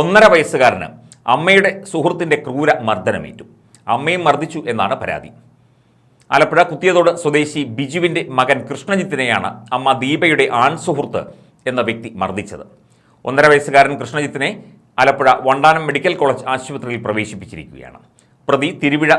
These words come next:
സ്വദേശി കൃഷ്ണകുമാറിനായി പോലീസ് തെരച്ചിൽ തുടരുകയാണ്. അമ്മ ദീപയ്ക്കൊപ്പമായിരുന്നു മകൻ താമസിച്ചിരുന്നത്. കുട്ടിയെ മർദ്ദിച്ച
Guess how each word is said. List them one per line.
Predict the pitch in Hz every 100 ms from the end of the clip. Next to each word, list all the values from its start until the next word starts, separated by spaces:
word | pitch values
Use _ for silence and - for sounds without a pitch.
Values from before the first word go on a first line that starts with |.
| -
സ്വദേശി | 139 139 160 160
കൃഷ്ണകുമാറിനായി | 147 185 165 156 139 139 165
പോലീസ് | 139 135 127 131 127
തെരച്ചിൽ | 127 127 120 -
തുടരുകയാണ്. | 104 95 69 64 65 - _ _ _ _ _ _ _ _ _ _ _ 110
അമ്മ | 151 180
ദീപയ്ക്കൊപ്പമായിരുന്നു | 156 170 196 175 160 147 131 120 160 -
മകൻ | 123 127 113
താമസിച്ചിരുന്നത്. | 113 123 117 104 85 80 80 - _ _ _
കുട്ടിയെ | 143 160 160
മർദ്ദിച്ച | 151 147 160